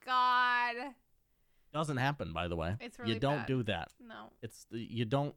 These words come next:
Speaker 2: fucking play Skyrim on an airplane because Skyrim is, like, a game to get lost in, and you can't do that when there's a nine-year-old kicking the back of your fucking seat.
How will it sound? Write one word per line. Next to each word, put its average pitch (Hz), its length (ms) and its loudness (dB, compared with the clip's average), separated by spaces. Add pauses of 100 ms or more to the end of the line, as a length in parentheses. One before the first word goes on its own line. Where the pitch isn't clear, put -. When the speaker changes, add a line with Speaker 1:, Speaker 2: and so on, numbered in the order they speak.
Speaker 2:
fucking 123 340 0
play 110 160 2
Skyrim 101 360 0
on 87 200 -2
an 92 40 -4
airplane 82 380 -6
because 110 300 -6
Skyrim 147 380 0
is, 110 140 -2
like, 110 140 -4
a 107 40 -2
game 110 220 -2
to 98 40 -8
get 98 120 -6
lost 123 380 2
in, 85 200 -4 (320)
and 135 100 -4
you 143 60 0
can't 185 300 0
do 240 140 4
that 233 280 2
when 196 140 4
there's 196 200 2
a 180 40 2
nine-year-old 220 760 2
kicking 262 360 2
the 208 80 4
back 254 320 2
of 247 120 2
your 208 140 4
fucking 339 540 0 (100)
seat. 427 420 4